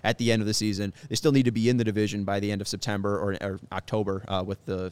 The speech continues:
the lockout pushing the, the season back. So how does Elvis Andrus and the White Sox take that talent, or how are they saying they're gonna take that talent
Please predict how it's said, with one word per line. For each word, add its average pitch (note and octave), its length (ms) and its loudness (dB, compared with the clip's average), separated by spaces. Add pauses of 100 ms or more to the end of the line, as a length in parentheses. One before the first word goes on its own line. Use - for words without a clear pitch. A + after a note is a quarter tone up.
(100)
the F#2+ 80 -6
lockout G#2 340 0
pushing G2 280 -4
the, F#2 180 -6
the G2 80 -10
season G#2+ 260 -4
back. F#2 280 -6 (260)
So C3 260 6
how F3 220 2
does F#3+ 160 2
Elvis C3+ 260 4
Andrus A#2+ 480 0
and G#2 160 -2
the G2+ 60 -2
White G#2 240 0
Sox G2+ 260 -4
take - 240 -4
that G#2+ 180 0
talent, G#2 360 -4
or G2 40 -10
how A2 200 2
are A2 80 2
they G#2+ 100 2
saying G2 320 -4
they're G2 120 -6
gonna F#2+ 100 -6
take A2 220 -4
that G#2 160 -4
talent G2 340 -6